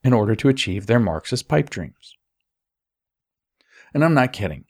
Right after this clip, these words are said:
I know that was a huge kind of tangent and diversion into some deeply theoretical stuff, but Freire doesn't beat around the bush at all.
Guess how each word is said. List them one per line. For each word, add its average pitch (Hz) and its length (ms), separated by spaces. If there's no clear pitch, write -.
I - 60
know 131 120
that 143 100
was 127 140
a 98 60
huge 147 420
kind 110 220
of 101 160
tangent 135 440
and 113 100
diversion 120 520
into 104 160
some 95 160
deeply 98 280
theoretical 120 420
stuff, - 200
but - 120
Freire 160 320
doesn't 107 320
beat 110 120
around 101 180
the 92 60
bush 95 280
at 104 60
all. 147 300